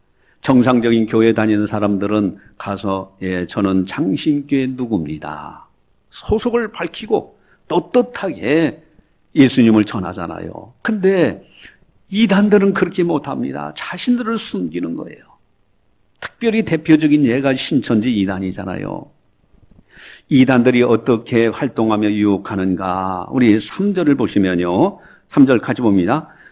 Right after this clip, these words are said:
"그러나 나와 함께 있는 헬라인 디도까지도 억지로 할례를 받게 하지 아니하였으니." 아멘. 당시의 이단, 이단 뜻단자 다른 이자입니다.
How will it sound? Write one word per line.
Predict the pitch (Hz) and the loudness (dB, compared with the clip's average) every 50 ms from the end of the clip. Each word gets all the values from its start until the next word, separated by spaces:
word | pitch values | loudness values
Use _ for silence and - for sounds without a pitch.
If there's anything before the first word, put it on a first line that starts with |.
| _ _ - | _ _ 0
"그러나 | - 147 135 135 123 123 123 120 117 | 2 4 6 8 8 8 6 6 4
나와 | 117 123 120 120 120 117 117 120 | 4 4 4 2 2 2 2 2
함께 | 113 110 110 110 110 120 | 2 2 0 2 2 2
있는 | 113 110 110 110 110 110 107 107 | 4 4 6 4 4 4 2 0
헬라인 | - - 110 110 107 104 101 104 104 101 | 0 0 0 0 2 2 2 4 4 4
디도까지도 | 95 98 123 117 110 95 98 - 127 104 101 107 104 110 104 104 | 2 2 0 -2 -2 -2 -2 -2 -2 0 2 2 2 2 2 0
억지로 | - - 127 139 - - - 156 143 139 135 131 | 0 0 0 -2 -2 -2 -2 0 0 2 0 -2
할례를 | 123 - 135 123 120 120 117 120 120 | -2 -2 0 2 2 2 2 2 0
받게 | 110 - 113 110 - - 117 113 | 0 -2 -4 -2 0 0 0 0
하지 | 104 120 113 107 110 113 117 113 117 - | 0 -2 -2 0 2 4 4 4 2 -2
아니하였으니." | - - 104 98 98 95 101 120 190 214 196 135 165 180 165 160 151 - - 135 101 90 90 90 90 87 87 90 90 87 90 | -8 -10 -8 -4 -2 2 4 4 4 2 0 -2 -4 -4 -4 -6 -6 -6 -6 -4 -4 -2 -2 -2 -2 -2 -2 -2 -2 -4 -6
아멘. | - - 90 80 82 87 85 80 80 78 78 _ _ _ _ _ _ _ - - - - - _ - | -6 -8 -10 -8 -10 -10 -10 -10 -12 -14 -16 _ _ _ _ _ _ _ -20 -20 -20 -20 -20 _ -14
당시의 | - - - 120 123 135 131 - - 196 208 214 208 - - - | -8 -4 2 4 4 4 4 0 -6 -6 -6 -6 -6 -6 -10 -12
이단, | 151 135 123 135 139 135 135 120 113 107 92 90 95 - - _ _ _ _ _ _ _ _ _ _ _ _ _ _ _ | -14 -12 -10 -6 -4 -4 -2 0 0 0 0 -2 -6 -10 -14 _ _ _ _ _ _ _ _ _ _ _ _ _ _ _
이단 | - 143 131 135 131 120 147 339 359 285 104 - - | 0 2 4 6 6 6 6 6 4 4 2 0 -2
뜻단자 | - 262 - - _ _ - 185 185 202 196 - 202 196 196 196 | -6 -8 -8 -10 _ _ -6 -4 -4 -6 -6 -4 -2 -2 -2 -2
다른 | - - 165 151 151 | -4 -4 0 2 4
이자입니다. | 139 120 - - 95 87 85 80 82 - - - - - | 4 4 2 0 -6 -6 -6 -10 -12 -14 -16 -20 -20 -20